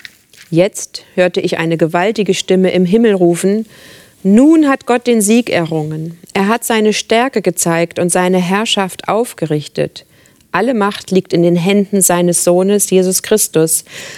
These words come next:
Denn der Ankläger ist endgültig gestürzt, der unsere Brüder und Schwestern Tag und Nacht vor Gott beschuldigte.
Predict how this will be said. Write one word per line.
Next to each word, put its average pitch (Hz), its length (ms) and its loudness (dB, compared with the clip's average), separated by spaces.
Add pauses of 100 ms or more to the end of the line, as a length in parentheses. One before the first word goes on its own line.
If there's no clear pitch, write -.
(380)
Denn - 140 2
der 202 160 0
Ankläger 185 800 0
ist - 280 -2
endgültig 165 640 0
gestürzt, - 800 -2
der 175 100 2
unsere 160 220 -2
Brüder 208 600 0
und 170 120 -4
Schwestern 180 640 -2
Tag 202 300 -4
und 175 100 0
Nacht 196 300 -2
vor 170 120 -2
Gott 185 240 -6
beschuldigte. 165 760 -2